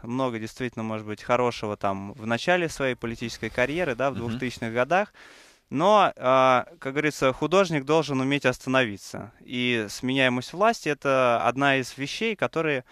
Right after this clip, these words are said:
Speaker 1: а, действительно фундаментальные, да, лежат, а, в основе демократии. Поэтому,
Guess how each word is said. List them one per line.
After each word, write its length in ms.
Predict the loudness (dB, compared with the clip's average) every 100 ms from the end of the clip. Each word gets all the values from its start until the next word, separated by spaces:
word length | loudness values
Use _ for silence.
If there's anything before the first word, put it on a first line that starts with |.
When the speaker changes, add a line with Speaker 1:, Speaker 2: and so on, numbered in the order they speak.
| -20 -20 -20 _
Speaker 1:
а, 280 | -4 0 -2
действительно 840 | -4 -6 -4 -4 -2 0 2 0 0
фундаментальные, 680 | -2 0 -2 2 2 2 2
да, 140 | 0
лежат, 400 | 2 2 2 4
а, 180 | 2 4
в 80 | 2
основе 380 | 0 -2 -2
демократии. 580 | -2 -2 0 0 -2 -4
Поэтому, 800 | 0 2 2 0 -2 -2 -4 -6